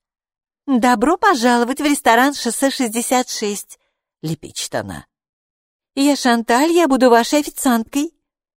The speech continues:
Я не знаю, что ей ответить. И говорю первое, что приходит в голову. «Hello, Шанталь. Я Элла, а это мой муж Джон. Я так понимаю, мы будем вашими клиентами».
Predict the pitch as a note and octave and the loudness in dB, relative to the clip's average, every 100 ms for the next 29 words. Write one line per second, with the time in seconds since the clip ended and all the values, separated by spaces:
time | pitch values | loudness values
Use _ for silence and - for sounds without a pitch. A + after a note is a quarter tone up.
0 | _ _ - E3+ C4+ G#3+ D#3+ G#3+ A3 - | _ _ -10 -6 -4 -4 -4 -6 -6 -6
1 | D#3+ E3+ G3 - - - - - _ _ | -6 -4 -6 -8 -16 -20 -20 -20 _ _
2 | _ _ - D#3+ F3 G#3+ C4+ C#4+ D#4+ E4 | _ _ -6 -2 2 2 2 0 0 0
3 | D4+ C#4 C#4 C4 A#3 C4 A#3+ A3 D#3 C#3+ | 0 -2 -2 -2 0 0 0 -4 -2 -2
4 | G#2 G2 - _ _ _ _ _ _ - | -2 -8 -16 _ _ _ _ _ _ -2
5 | D#3+ G#3 F#3 D3+ C#3+ G#3 A3 - _ _ | 2 4 4 0 -4 -2 -4 -4 _ _
6 | _ _ - F3 C#4+ A3+ D#3 D#3+ F3 A3+ | _ _ -4 0 2 2 2 2 2 0
7 | D#4 D4 _ _ _ D3 D#3 C4+ E4 C4+ | -2 -8 _ _ _ 2 4 4 2 -2
8 | F#3 F3 C4 E3 C3 D3+ D3+ D3+ D#3+ _ | -2 -2 -4 -6 -2 0 0 -4 -10 _
9 | _ _ _ _ - C3 D3+ D#3+ D#3+ - | _ _ _ _ -8 -2 0 0 -2 -4
10 | D#3 D3+ C#3 G3 A3 F#3+ F3+ D#3+ D#3+ E3+ | -4 -2 0 0 0 0 -2 -2 0 0
11 | D3 D3+ - D#3 - C#3 B2+ G#2 G2+ - | 0 0 -2 -8 -6 -6 -6 -6 -12 -14
12 | F#2+ F2 | -16 -18